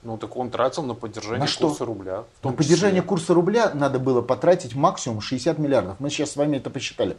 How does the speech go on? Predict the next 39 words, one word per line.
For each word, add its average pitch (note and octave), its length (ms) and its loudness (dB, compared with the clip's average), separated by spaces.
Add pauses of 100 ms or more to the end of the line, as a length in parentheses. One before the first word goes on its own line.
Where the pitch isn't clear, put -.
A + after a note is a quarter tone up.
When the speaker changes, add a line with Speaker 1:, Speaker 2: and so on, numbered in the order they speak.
(240)
Speaker 2:
Потому - 180 2
что F3 140 8
выкуплено E3 580 8
рублей C#3 340 8
на A2+ 120 2
шестьдесят E3 380 4
миллиардов E3 420 6
по C#3 180 4
максимуму. D3 640 4 (340)
Все. - 480 8 (200)
Больше G3 340 8
вы, F#3+ 260 6
у D3+ 80 6
вас G#3+ 220 6
нет G#3+ 160 6
рублей, G#3 260 8
чтобы F#3 240 6
их - 80 -8
выкупить, A2+ 380 -2
понимаете? D#3 480 2 (880)
Других F#3 420 6
рублей, G#3 320 6
кроме F3+ 300 8
шестнадцати, G#3 760 2
которые B2+ 360 2
были, A#2+ 240 2
у A2 100 0
нас F#3+ 240 0
нет, F#3+ 300 2
потому C3+ 200 -4
что - 160 2
их D3 120 4
все G#3+ 180 0
печатает E3+ 480 2
Центральный D3+ 340 2
банк. G2+ 300 -2
Их B2+ 140 -6
не F3 80 2
печатает D#3+ 500 0